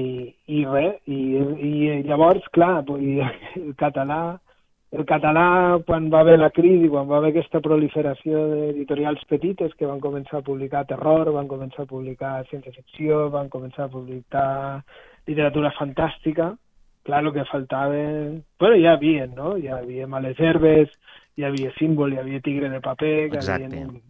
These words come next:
Speaker 1: començat a fer provatu-, bueno, provatures, que no havien deixat de publicar còmic en català, que havien anat traient títols, i la cosa està, eh, bueno, està ebonada, perquè després ha sortit un projecte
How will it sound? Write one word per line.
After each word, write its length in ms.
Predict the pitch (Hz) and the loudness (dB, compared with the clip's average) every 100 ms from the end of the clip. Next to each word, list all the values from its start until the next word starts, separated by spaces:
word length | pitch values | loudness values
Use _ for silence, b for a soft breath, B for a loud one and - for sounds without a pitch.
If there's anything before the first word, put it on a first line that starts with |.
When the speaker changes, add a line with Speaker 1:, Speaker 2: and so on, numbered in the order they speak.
| _ _ - | _ _ -8
Speaker 1:
començat 400 | 143 135 156 151 | -6 -6 -4 -2
a 80 | 151 | 0
fer 160 | 165 | 0
provatu-, 480 | 156 151 139 131 151 - | 2 0 0 -4 -8 -2
bueno, 220 | 165 151 | 0 0
provatures, 560 | 147 135 127 127 123 - | -2 -6 -6 -12 -14 -12
que 120 | - | -8
no 80 | 147 | 4
havien 220 | 170 170 151 | 6 6 4
deixat 260 | 135 202 | -4 -6
de 120 | 143 135 | -8 -10
publicar 560 | 131 131 135 127 127 | -10 -8 -8 -8 -10
còmic 280 | 127 135 139 | -12 -10 -10
en 100 | 135 | -10
català, 380 | 131 127 135 170 | -10 -10 -6 -6
que 60 | 170 | -4
havien 380 | 139 139 135 135 | -6 -8 -10 -12
anat 160 | 135 131 | -16 -16
traient 300 | 147 139 131 127 | -14 -12 -12 -8
títols, 480 | 170 160 175 226 - _ b b b b _ - | -6 -2 -2 -2 -16 _ b b b b _ -8
i 80 | 151 | -2
la 140 | 147 | -2
cosa 240 | 143 143 147 | 0 -2 -4
està, 280 | - 147 135 139 | -6 -4 -2 -2
eh, 800 | 147 147 143 143 147 147 151 156 156 | -2 -2 -2 -4 -4 -4 -6 -8 -8
bueno, 240 | 139 135 143 | -6 -6 -8
està 220 | - 135 143 | -6 -4 0
ebonada, 640 | 156 135 135 156 135 123 123 | 0 0 -4 -4 -6 -12 -14
perquè 320 | 123 123 120 | -16 -12 -14
després 320 | 120 - 131 | -14 -14 -12
ha 60 | 135 | -12
sortit 320 | 131 135 135 | -12 -12 -12
un 120 | 135 135 | -12 -12
projecte 460 | 131 139 135 139 | -10 -10 -10 -12